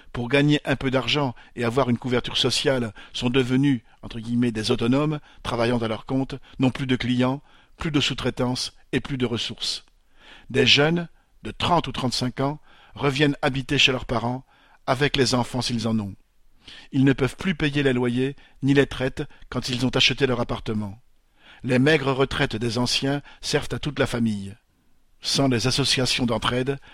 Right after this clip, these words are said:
les secours caritatifs, il y aurait la faim pour des centaines de milliers de personnes. Le P S O E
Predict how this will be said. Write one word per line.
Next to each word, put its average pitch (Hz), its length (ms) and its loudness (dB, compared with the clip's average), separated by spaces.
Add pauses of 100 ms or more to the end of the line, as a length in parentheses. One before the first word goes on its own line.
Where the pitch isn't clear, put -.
(140)
les 110 60 -4
secours 135 400 0
caritatifs, 117 720 -2 (320)
il 123 160 0
y 131 100 6
aurait 123 140 2
la 117 120 2
faim 123 320 -2 (220)
pour 117 140 -4
des 123 80 0
centaines 123 460 4
de 117 60 2
milliers 113 280 0
de 110 80 -6
personnes. 98 520 -6 (1400)
Le 135 120 0
P 147 140 0
S 151 200 2
O 175 120 0
E 185 140 2